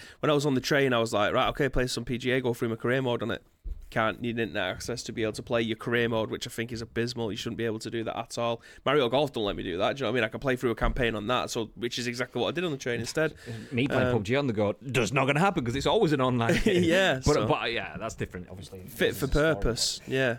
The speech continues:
Speaker 1: fit for purpose. That's, that's all you want. If you, if you have that, like,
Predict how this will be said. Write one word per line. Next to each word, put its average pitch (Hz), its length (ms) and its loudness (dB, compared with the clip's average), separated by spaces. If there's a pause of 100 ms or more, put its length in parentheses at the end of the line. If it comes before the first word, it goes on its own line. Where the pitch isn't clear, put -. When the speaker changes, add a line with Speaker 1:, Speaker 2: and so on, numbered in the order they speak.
(100)
Speaker 1:
fit 127 180 -6
for 135 80 -10
purpose. 123 460 -2
That's, 117 200 -2
that's 135 320 -2
all 147 140 4
you 139 80 4
want. 143 200 0
If 123 200 0
you, 123 100 2
if 127 200 0
you 135 80 -2
have 143 240 -2
that, 113 120 2
like, 117 180 0